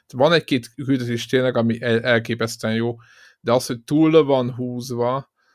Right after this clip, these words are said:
szoktuk mondani mostanában játékokra, hogy mit tudom én, hát elég lett volna kétharmad ebből a játékból, hát azt gondolom,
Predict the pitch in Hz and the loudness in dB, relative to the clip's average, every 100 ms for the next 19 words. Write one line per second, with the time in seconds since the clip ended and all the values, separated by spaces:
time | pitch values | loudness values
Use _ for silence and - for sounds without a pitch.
0 | _ _ - 123 113 117 123 117 117 113 | _ _ -4 -4 -2 -2 0 4 4 4
1 | 117 - 113 107 110 113 110 110 117 107 | 4 4 2 2 2 2 2 2 0 -2
2 | 104 - 113 113 113 - 107 107 110 110 | -4 -2 -2 -2 -4 -2 -2 -2 -4 -8
3 | 104 - - 117 104 101 - 107 104 101 | -10 -4 0 2 4 0 2 0 0 -2
4 | _ _ _ _ - 104 - 104 101 104 | _ _ _ _ -2 -2 0 -2 0 0
5 | 101 107 101 101 101 113 123 120 135 131 | -2 -2 -2 -2 -4 -2 0 2 2 2
6 | - _ - - - _ 123 113 113 - | -2 _ -20 -20 -20 _ 2 2 0 0
7 | 131 123 123 110 110 110 110 | 2 2 0 2 2 2 0